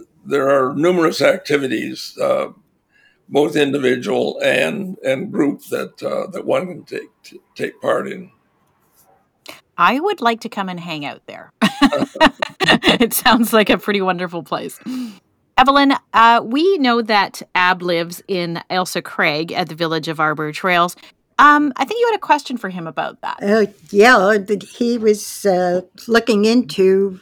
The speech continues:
Speaker 3: why it was named Ailsa Craig. And, um, I did a little bit of digging and research as well, because I've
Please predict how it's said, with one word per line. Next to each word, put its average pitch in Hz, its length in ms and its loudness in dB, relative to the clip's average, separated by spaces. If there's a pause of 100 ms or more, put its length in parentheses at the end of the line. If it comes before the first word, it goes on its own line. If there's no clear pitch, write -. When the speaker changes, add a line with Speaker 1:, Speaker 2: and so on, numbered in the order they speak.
(300)
Speaker 3:
why 208 540 6 (280)
it 196 140 2
was 196 280 -4
named 220 380 2
Ailsa 170 580 -2
Craig. 165 640 -4 (680)
And, 202 540 2
um, 196 440 4 (220)
I 254 120 6
did 277 220 4
a 269 80 8
little 247 260 6
bit 214 220 6
of 202 180 4
digging 202 420 6
and 190 160 0
research 190 640 0
as - 280 -6
well, 196 360 4
because 185 680 -2
I've 180 260 -4